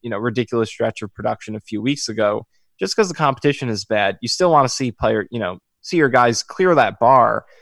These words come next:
and prove that they can dominate that competition. 'Cause if they're, you know, not do-,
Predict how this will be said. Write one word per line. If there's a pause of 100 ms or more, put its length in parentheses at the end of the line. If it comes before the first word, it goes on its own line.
(120)
and
prove
that
they
can
dominate
that
competition.
'Cause
if
they're,
you
know,
not
do-,